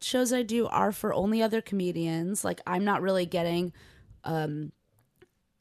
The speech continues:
a lot from them besides being seen and, like, seeing other comedians. And I'm feeling like my drive to do shows is just to be, like, you know,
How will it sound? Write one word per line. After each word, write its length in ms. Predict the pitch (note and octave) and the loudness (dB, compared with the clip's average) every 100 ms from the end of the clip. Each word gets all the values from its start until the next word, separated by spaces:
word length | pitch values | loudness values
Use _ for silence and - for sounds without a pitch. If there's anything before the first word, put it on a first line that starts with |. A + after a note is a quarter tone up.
| - | -6
a 120 | E3+ | -2
lot 320 | F3 D#3+ D3+ - | 0 2 0 0
from 320 | F3 D#3+ E3 | -4 -2 -2
them 220 | D#3 C#3+ | -4 -4
besides 760 | D#3+ E3+ - E3+ E3 E3 E3 - - | -4 -2 -2 0 0 0 -2 -10 -12
being 400 | E3 E3 C#3+ D#3+ | -6 -4 -4 -4
seen 600 | - - C4+ A#3+ A3+ A3+ | -2 2 4 4 2 0
and, 280 | B2 C#3 A#2 | -2 -4 -8
like, 160 | A2 | -8
seeing 360 | - - G3+ G#3 | -8 -2 0 0
other 160 | G3 G3 | 0 -2
comedians. 840 | - G3 F#3+ G3 F#3+ F#3 F#3+ - | -4 -4 -2 -2 0 0 -4 -6
And 440 | A2 D3 C3+ D3 E3 - - | -4 -4 -2 -4 -8 -18 -8
I'm 120 | D#3+ | -6
feeling 320 | D#3+ E3+ D#3 | 0 0 0
like 420 | D#3+ D#3 D3 - - - _ _ - | -2 -4 -4 -8 -20 -20 _ _ -4
my 200 | F3 D#3+ | -2 0
drive 380 | E3 E3 D#3+ D#3 | 0 2 0 0
to 100 | D#3+ | -4
do 220 | D#3+ D#3 | -2 -2
shows 340 | - D#3 D#3 | 0 -2 -2
is 200 | D3+ D3+ | -2 -4
just 300 | - D#3 - | -2 -2 -2
to 60 | E3+ | -6
be, 500 | - D#3+ D3 - - _ | -6 -6 -6 -8 -14 _
like, 360 | - C3+ B2+ - - | -4 -4 -4 -8 -4
you 60 | |
know, 120 | G#3+ | -2